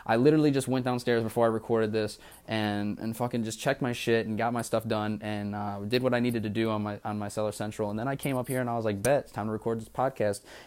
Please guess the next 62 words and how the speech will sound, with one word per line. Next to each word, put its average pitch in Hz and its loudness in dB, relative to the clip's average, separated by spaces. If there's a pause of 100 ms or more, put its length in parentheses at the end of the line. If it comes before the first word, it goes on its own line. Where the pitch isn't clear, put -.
And 123 4
here 160 4
we 165 4
are, 175 10
man. 117 2
I 127 4
just, 143 0
I 127 6
just 139 2
wanted 139 2
to 123 0
give 127 4
you 123 4
guys 120 6
some 120 0
context 131 2
'cause, 110 0
uh, 113 2
this 120 -2
is 165 0
why 156 -2
I 139 -4
really 131 0
like 113 -2
this 107 -6
platform 120 0
and 107 -4
why 113 -2
I 147 -2
like 139 -2
selling 127 -4
on 110 -2
Amazon 104 -2
so 101 -6
much. 101 -6 (260)
Also, 135 4 (140)
not 165 -2
only 151 4
that, 117 4
but 113 2
if 110 -2
you 175 0
guys 185 4
aren't 139 2
peeping 147 -2
the 113 0
Instagram, 147 -2 (240)
you 117 0
guys 147 6
should 131 0
definitely 123 2
peep 123 0
it 143 2
at 117 4
Andrew 117 0
Georgie, 120 2
A 117 4
N 117 2
D 117 0
R 113 2
E 117 0
W 117 0